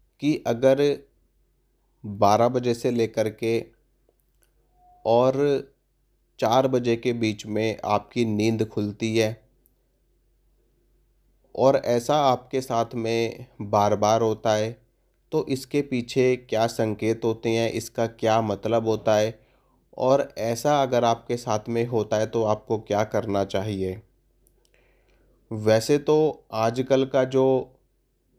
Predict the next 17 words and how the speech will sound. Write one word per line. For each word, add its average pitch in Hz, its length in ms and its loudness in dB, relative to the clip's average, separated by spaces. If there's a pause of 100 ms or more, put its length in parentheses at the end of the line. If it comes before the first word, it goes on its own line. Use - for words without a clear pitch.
(340)
जीवन 107 520 0
चल 120 160 2
रहा 113 200 4
है 113 100 4
और 113 140 2
आजकल 107 440 -2
की 117 160 -6
जो 120 160 2
लाइफस्टाइल 107 680 0
है, 110 100 4
उसमें 123 580 -2 (460)
लोग 135 500 2
काफ़ी 120 320 0
देर 110 280 0
से 117 180 -4
सोते 104 360 -2
हैं 95 300 -4